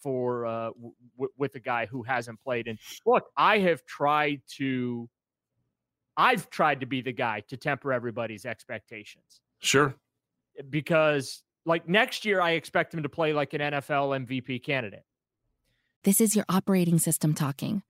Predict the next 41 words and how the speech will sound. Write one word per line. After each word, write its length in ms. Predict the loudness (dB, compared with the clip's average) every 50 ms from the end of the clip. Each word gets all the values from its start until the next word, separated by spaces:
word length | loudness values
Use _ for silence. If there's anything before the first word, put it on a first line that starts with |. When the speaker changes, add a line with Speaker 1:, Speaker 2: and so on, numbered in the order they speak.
| _
Speaker 3:
not 280 | 6 8 8 8 6 4
your 120 | 2 0
computers 500 | 2 2 2 2 4 2 2 2 0 0
or 80 | -2 -2
your 140 | -2 -2 -4
phones, 600 | -4 -2 -2 0 0 0 0 -2 -2 -4 -6 -2 0
but 120 | 2 4
your 120 | 4 2
internal 640 | 4 6 6 6 6 4 0 2 4 4 6 6 4
human 440 | 2 2 2 4 4 6 6 6 4
operating 500 | 2 0 -2 0 0 0 2 4 2 2
system. 500 | 2 0 -2 -4 -2 -4 -4 -4 -6 -8 0 _
I'm 140 | 6 6 6
feeling 380 | 6 6 8 8 8 8 8
a 80 | 6 2
little 320 | 2 4 4 4 4 2
overloaded. 640 | 2 2 2 2 2 2 2 0 0 -2 -2 -4 -8 _ _ _ _
Here's 300 | -2 4 6 6 6 6
how 80 | 6
you 120 | 4 4 4
can 220 | 6 4 4 6
ease 220 | 6 2 2 2 2
my 100 | 0 0
stress. 560 | 0 0 -2 -2 -2 -2 -4 -4 -4 -6 -6 -10 _ _
Close 300 | 2 4 4 6 6 6
your 120 | 4 4
eyes 280 | 4 4 4 4 2 2
or 80 | 0 0
softly 420 | 0 2 0 0 0 -2 -4 -4
gaze 240 | -2 0 0 0 0
at 80 | -2
something 340 | 0 0 0 2 2 2 2
in 80 | 2 2
front 240 | 0 0 -2 -2 -2
of 80 | -4
you. 260 | -4 -4 -4 -6 -8 -10 _ _
Now 220 | 4 6 6 6 6 6
inhale 320 | 6 6 8 8 6 4
for 160 | 4 2 -2
four 260 | -2 0 0 0 0 0
counts, 560 | -2 0 0 0 0 0 0 -4 -6 -6